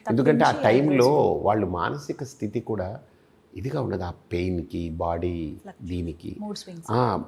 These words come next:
Speaker 1: అవన్నీ ఉంటాయి పాపం. ఆ టైంలో మనం బాధ, దైవం కూడా ఆ టైంలో అక్కర్లేదని చెప్పారు మన వాళ్ళు, అందుకే కదా హాయిగా ఒంటరిగా ఉండమని.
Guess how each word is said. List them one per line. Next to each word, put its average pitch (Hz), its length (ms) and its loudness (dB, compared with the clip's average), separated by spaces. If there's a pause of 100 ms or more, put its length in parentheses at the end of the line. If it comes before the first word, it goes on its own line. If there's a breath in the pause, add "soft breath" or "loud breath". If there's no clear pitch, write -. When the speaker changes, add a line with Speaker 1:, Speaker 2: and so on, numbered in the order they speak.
(140)
Speaker 1:
అవన్నీ 139 460 4
ఉంటాయి 110 320 4
పాపం. 90 260 -2
ఆ 120 140 6
టైంలో 151 420 4
మనం 123 280 4
బాధ, 101 200 2 (460 soft breath)
దైవం 156 540 8
కూడా 180 180 10
ఆ 151 40 6
టైంలో 127 360 6
అక్కర్లేదని 104 600 2
చెప్పారు 85 300 0
మన 82 60 -6
వాళ్ళు, 73 360 -10 (240)
అందుకే 104 260 0
కదా 113 180 4
హాయిగా 101 360 6
ఒంటరిగా 92 380 0
ఉండమని. 78 380 -10